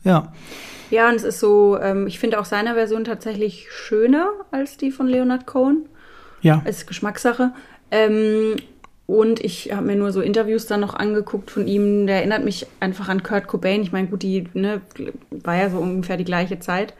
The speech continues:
Speaker 1: Hm.
Speaker 2: Ähm, so von, von wie er spricht und von seiner Art, der ist so ganz, ich kann's gar nicht beschreiben. Der, also, ich, nee, ich, ich kann, krieg da gar keine richtigen Worte dafür. Der ist so,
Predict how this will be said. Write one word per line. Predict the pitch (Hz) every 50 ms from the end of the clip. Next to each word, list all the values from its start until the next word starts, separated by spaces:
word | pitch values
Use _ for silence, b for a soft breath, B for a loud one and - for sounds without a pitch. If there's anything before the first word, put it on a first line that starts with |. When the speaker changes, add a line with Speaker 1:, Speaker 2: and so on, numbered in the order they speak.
| b b b b b b b b b b b b
Speaker 1:
Hm. | b 165 160 160 165
Speaker 2:
Ähm, | 175 202 196 196 196 196 196 196 196 196 196 196 196 196 196 196 196 196 185 180 175 _ _ _ _ _ _ _ _ _ _ _ _ _ _ _ _ - _ - 180
so | - 208 185
von, | - 208 208 190
von | 185 - 202 196 185 180 -
wie | 196 202
er | 196 190
spricht | - - - - - 202 226 247 240 - - -
und | 208 196
von | 175 202
seiner | 190 196 190 196 185 -
Art, | - 165 196 220 226 214
der | 196 185
ist | 190 190
so | - 202
ganz, | - 180 190 214 220 -
ich | - -
kann's | - - 196 190 - -
gar | 175 175
nicht | 180 180 -
beschreiben. | - 175 - - 180 180 196 214 220 196 175 -
Der, | 175 170 - - - - - -
also, | - 190 180 196 190 190 185 175 - _ _ _ _ _ _ _ _ _ _ _ _ _ _ _ _ _ _ _ _ _ _ _ _ _ _ _ _ _
ich, | - 190 180 - -
nee, | 196 202 214 233
ich, | 247 - - 196 - - - 196 185 - -
ich | 170 170 -
kann, | - 226 202 - - - - 190 - -
krieg | - - 240 233 -
da | 214 196
gar | 208 214 214
keine | 254 226 220 202
richtigen | 220 208 - 208 202 196
Worte | 180 185 208 247 233
dafür. | 214 202 - - 214 202 196 196 208 196
Der | - 190 190 196
ist | 190 -
so, | 208 196 196 196 196 196 202